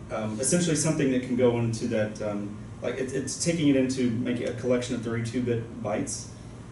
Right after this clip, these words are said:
that get placed as arguments into that down call. So each one of these, each one of these different interfaces,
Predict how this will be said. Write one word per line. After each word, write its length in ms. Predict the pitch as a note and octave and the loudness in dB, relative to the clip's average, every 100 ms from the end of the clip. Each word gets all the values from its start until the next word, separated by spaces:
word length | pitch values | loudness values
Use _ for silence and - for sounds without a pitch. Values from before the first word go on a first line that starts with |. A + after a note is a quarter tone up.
| - | -2
that 120 | B2 | 0
get 180 | C3+ C3+ | 0 0
placed 300 | C#3+ C#3 C3 | 0 0 0
as 80 | A#2 | -2
arguments 540 | A#2+ B2 A#2+ A2 A2 | 0 2 2 -2 -2
into 100 | G#2+ | -2
that 180 | G2+ F#2+ | -2 -4
down 300 | G2 G#2 G#2 | -6 -6 -8
call. 240 | G2+ F#2+ - - - - - - - - - | -8 -10 -12 -12 -14 -12 -14 -14 -14 -14 -12
So 140 | - D#3+ | -6 0
each 300 | G3 A3 B3 | 2 4 4
one 120 | A3 | 4
of 120 | D3+ | 6
these, 580 | D3+ E3+ F3+ - - - - | 6 4 2 -2 -8 -10 -6
each 180 | D#3+ E3 | -4 -2
one 120 | F3 | 0
of 40 | D#3+ | 2
these 160 | C#3+ | 0
different 260 | D3+ C#3+ B2+ | -2 -4 0
interfaces, 880 | C3 C3+ D#3+ D#3 D#3+ F3+ F3+ - | 0 2 2 0 0 0 0 -4